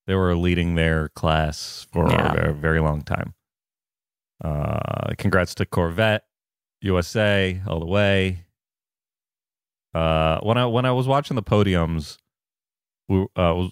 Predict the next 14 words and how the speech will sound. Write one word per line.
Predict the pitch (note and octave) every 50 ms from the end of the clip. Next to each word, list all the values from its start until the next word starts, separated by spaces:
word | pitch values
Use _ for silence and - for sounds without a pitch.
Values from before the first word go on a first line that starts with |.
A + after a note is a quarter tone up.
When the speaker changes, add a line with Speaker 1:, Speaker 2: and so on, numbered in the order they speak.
| _ -
Speaker 1:
uh, | G2 F2+ F2+ F2+ F2+
I |
was | F2+ F2 F2+
watching | F2+ F#2+ F#2 F#2+ - - G2
with | F#2+ F#2 E2+
my | F2 F2 F2 E2+
parents | - - - F2 E2 D#2+ D#2+ D#2+ D#2+ D#2+ - -
in | F2+
Florida | F#2 - - E2+ D#2+ D#2 D2+ D2 D2 D2 D2 D2+ - - _ _ _ _ _ _ _ _ _ _ _ _
on | - E2+ D#2+ D#2+ D#2+ D#2 D#2+ D#2+
Motor | - E2+ E2+ D#2+ D#2+ F2
Trend | E2+ - - F#2 E2+ F2 E2 F2 -
T | - - - F#2+ F#2+
V, | F#2 F2 D#2 D2 C#2+ C#2+